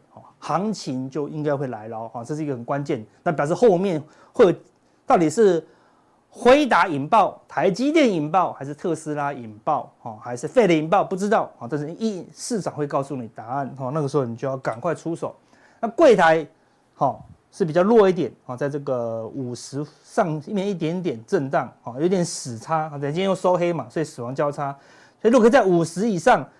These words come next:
再度黄金交叉，哦，那也是一个转强的讯号，哦，所以往上突破这个高点，跟大盘一样，你就要动作，哦，就积极一点。当然，如果它往下跌破这个低点，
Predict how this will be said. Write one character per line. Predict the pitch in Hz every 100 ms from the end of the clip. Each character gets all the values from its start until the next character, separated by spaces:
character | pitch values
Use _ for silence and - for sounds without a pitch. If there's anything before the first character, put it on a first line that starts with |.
| _ _
再 | _ 370 269
度 | - 269
黄 | 208 175 175
金 | 180 180
交 | 175 165
叉， | 160 147 151
哦， | 135
那 | 139
也 | 123 107
是 | 160
一 |
个 | 139
转 | 131 135 113
强 | - 117 120
的 |
讯 | 123 165 120
号， | 127 - _
哦， | 113
所 | 190
以 | 170 - _
往 | 190 208 185 156
上 | 151 - 269 170
突 | - 175
破 | 220
这 | 208
个 | 185 160
高 | - 202 202
点， | 175 117
跟 | 170 170
大 | 170
盘 | 147
一 | 139
样， | 151 120 _ _ _ _
你 | 127
就 | 131
要 | 135
动 | 135 123
作， | 131 - _ _ _
哦， | - 107
就 | 135
积 | 143 226
极 | 220 151
一 | 175
点。 | 170 135
当 | 233
然， | 208
如 | 214
果 | 233
它 | 247
往 | 214 165
下 | 151 247 214 147 - _ _ _
跌 | 165 185
破 | 226 208
这 | 185
个 | 165
低 | 185 190
点， | 180 135